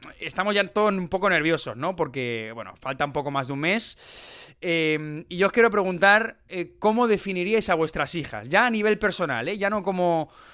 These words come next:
eh, como gimnastas. Eh, empiezo por ti, Natalia. ¿Cómo definirías a,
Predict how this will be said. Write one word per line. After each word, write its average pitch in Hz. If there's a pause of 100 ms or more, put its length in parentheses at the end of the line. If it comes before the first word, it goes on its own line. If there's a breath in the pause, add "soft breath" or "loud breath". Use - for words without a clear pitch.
(180 soft breath)
eh, 151
como 170
gimnastas. 139
Eh, 151
empiezo 190
por 196
ti, 180
Natalia. 160
¿Cómo 214 (100)
definirías 180
a, 151